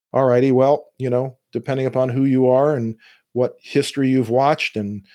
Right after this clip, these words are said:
news you've listened to, maybe you've agreed to some presidential pardons and maybe you haven't. The basis for the decision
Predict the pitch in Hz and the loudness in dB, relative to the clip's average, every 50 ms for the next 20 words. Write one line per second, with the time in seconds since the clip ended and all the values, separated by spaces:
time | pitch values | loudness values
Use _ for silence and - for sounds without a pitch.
0 | _ _ - 113 123 139 139 139 135 117 127 127 113 113 131 143 - - - 139 | _ _ -10 -4 0 2 2 2 2 0 0 -2 0 2 0 0 0 -2 -6 -6
1 | 120 - 147 156 151 156 147 - _ _ _ - 113 117 123 139 143 143 135 127 | -2 0 0 2 2 0 -2 -6 _ _ _ -10 -6 -2 0 2 2 2 2 0
2 | 139 135 135 135 139 139 127 127 123 107 110 123 135 143 151 156 156 156 147 139 | -2 -2 0 0 0 0 0 0 -2 -4 -2 0 2 2 2 2 2 0 -2 -4
3 | - - 135 131 123 - - 135 131 131 - - 135 135 123 131 135 139 135 131 | -6 -4 -4 -4 -2 -2 -2 -2 -4 -4 -4 -2 0 0 0 2 0 0 0 0
4 | - - 135 123 - 139 139 147 156 156 170 175 170 139 139 143 151 156 143 127 | -2 -2 -2 0 2 2 2 2 2 0 -2 -2 -2 -2 -2 -2 -2 -2 0 0
5 | 127 131 135 139 147 147 139 139 147 160 170 143 104 92 95 _ _ _ _ _ | 2 0 0 0 0 -2 -2 -2 -2 -2 -2 -2 -4 -6 -12 _ _ _ _ _
6 | _ _ _ _ _ _ _ _ - 131 131 123 110 107 156 165 196 196 - - | _ _ _ _ _ _ _ _ -4 -2 -2 -2 0 2 2 2 2 0 -2 -4
7 | 180 - - - 175 156 160 151 139 139 127 - - 165 165 147 120 120 113 107 | -4 -4 -2 0 0 0 0 0 -2 -4 -4 -4 -2 0 0 0 0 -2 -4 -6
8 | 120 | -6